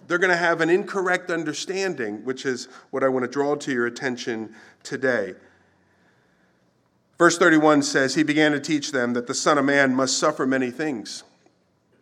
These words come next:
and be rejected by the elders and the chief priests and the scribes and be killed, and after three days rise again." And he said this, this plainly to them. Now, you'll notice that phrase there, that, that the Son of Man,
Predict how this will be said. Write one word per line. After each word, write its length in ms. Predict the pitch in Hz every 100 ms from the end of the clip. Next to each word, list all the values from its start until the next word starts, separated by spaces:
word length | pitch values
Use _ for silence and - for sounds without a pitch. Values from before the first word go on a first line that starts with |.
| _ -
and 100 | 123
be 140 | 143
rejected 800 | 135 139 139 143 - 131 110 110
by 140 | 117 135
the 180 | 135 131
elders 500 | 156 147 104 - -
and 160 | 123
the 60 | 120
chief 340 | - 151 123
priests 440 | - 165 123 - -
and 180 | 120
the 60 | 113
scribes 680 | - 139 143 139 123 104 104
and 120 | 120
be 100 | 123
killed, 460 | 120 160 160 113 - _ _ _ _ _ _ _
and 140 | 123
after 240 | 135 135 131
three 200 | 139 151
days 300 | 139 139 127
rise 380 | 123 135 143 143
again." 360 | 127 143 104
And 200 | 104 117
he 80 | 127
said 420 | 120 - 151 127
this, 320 | 107 101 104 -
this 480 | 101 123 110 - - _ _ _ _
plainly 680 | - 165 151 107 95 95 92 _ _ _
to 100 | -
them. 460 | 107 113 92 82 95
Now, 200 | 107 113
you'll 180 | 117 127
notice 340 | 135 151 151 -
that 160 | 127
phrase 420 | - 135 143 139
there, 480 | - 113 110 117 - -
that, 300 | 98 - -
that 400 | 120 117 - 104
the 100 | 123
Son 300 | - 147 135
of 160 | 123
Man, 340 | 120 120 131